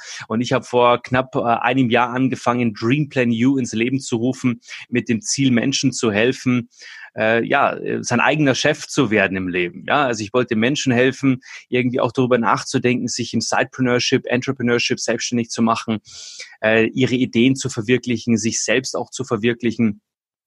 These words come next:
und auch Ideen kreativ umzusetzen. Und hier geht's ja auch um Mindset, hier geht's um Persönlichkeitsentwicklung, hier geht's um Tools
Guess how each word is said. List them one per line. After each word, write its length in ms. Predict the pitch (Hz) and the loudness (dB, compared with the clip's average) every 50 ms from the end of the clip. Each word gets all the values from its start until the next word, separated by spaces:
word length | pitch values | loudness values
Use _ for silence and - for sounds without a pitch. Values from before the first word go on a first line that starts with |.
| _ - - | _ -8 -2
und 100 | 127 117 | 0 0
auch 140 | 110 113 | 2 2
Ideen 400 | 131 120 113 113 120 117 131 139 | 2 0 2 2 4 4 4 4
kreativ 480 | 135 - - 123 117 107 - 120 113 - | 2 0 0 2 2 2 0 -4 -4 -2
umzusetzen. 880 | 113 127 135 135 - - 117 92 95 90 90 - - - 135 151 147 - - - - - - - | 0 0 0 0 0 -4 -2 -2 -2 -4 -4 -4 -2 -2 -2 -2 -2 -10 -18 -18 -16 -16 -16 -16
Und 380 | - - 110 104 104 104 101 - | -4 0 2 2 2 2 0 0
hier 140 | - 110 107 | 0 0 2
geht's 200 | 104 117 113 - | 2 0 0 0
ja 80 | - | -2
auch 140 | - - - | -2 -2 0
um 160 | 120 110 107 | 2 4 6
Mindset, 500 | 104 104 104 110 113 113 110 - 110 104 | 6 6 4 4 2 0 -2 -4 -6 -4
hier 100 | - 113 | -4 -4
geht's 200 | 104 113 113 - | -4 -4 -4 -4
um 100 | 123 107 | -4 -4
Persönlichkeitsentwicklung, 1040 | 104 113 101 - 113 117 117 110 - - 113 - - 113 104 - 117 110 - 107 101 | -4 -6 -2 0 2 2 2 0 0 -2 -2 -2 -2 -6 -6 -6 -6 -4 -4 -4 0
hier 120 | 101 107 | 0 0
geht's 220 | 104 120 117 117 123 | 0 0 -2 -2 -2
um 160 | 117 101 - | -4 -6 -6
Tools 560 | - - 135 143 156 165 175 170 - - - | -4 -2 2 4 4 4 4 2 -4 -8 -10